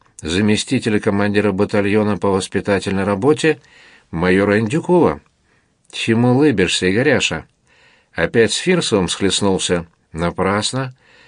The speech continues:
Себе же хуже сделаешь". Старший лейтенант повернулся к Индюкову. "Извините,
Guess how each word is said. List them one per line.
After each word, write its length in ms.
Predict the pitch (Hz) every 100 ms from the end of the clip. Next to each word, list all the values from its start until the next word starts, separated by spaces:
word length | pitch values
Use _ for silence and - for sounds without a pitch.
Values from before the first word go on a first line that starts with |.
| _
Себе 420 | - 113 104 131
же 120 | 117 139
хуже 360 | 175 165 107
сделаешь". 560 | 80 90 87 85 - - _ _ _ _ _ _ _ _ _ _ _
Старший 520 | - - 90 85 98
лейтенант 440 | 90 92 95 110 101
повернулся 540 | 90 92 98 92 104
к 100 | 90
Индюкову. 640 | 104 113 127 170 131 76 _ _ _ _ -
"Извините, 840 | 87 87 107 101 95 - 90